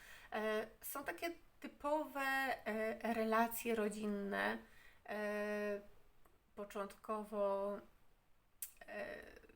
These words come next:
oparte na zaufaniu, e, na, e, wspólnym spędzaniu czasu, a później oddalaniu się z wiekiem,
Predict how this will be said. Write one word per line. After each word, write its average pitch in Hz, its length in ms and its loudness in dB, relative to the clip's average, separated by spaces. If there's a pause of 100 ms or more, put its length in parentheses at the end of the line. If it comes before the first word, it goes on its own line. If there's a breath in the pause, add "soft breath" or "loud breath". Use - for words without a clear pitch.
(240)
oparte 220 560 -2
na 202 400 0 (480 loud breath)
zaufaniu, 214 960 0 (260 loud breath)
e, 208 340 0
na, 202 840 2
e, 202 420 0
wspólnym 226 560 0
spędzaniu 208 600 -2
czasu, 214 420 2
a 294 100 4
później 311 640 0
oddalaniu 202 800 4
się 196 160 -2
z - 120 -4
wiekiem, 233 460 -2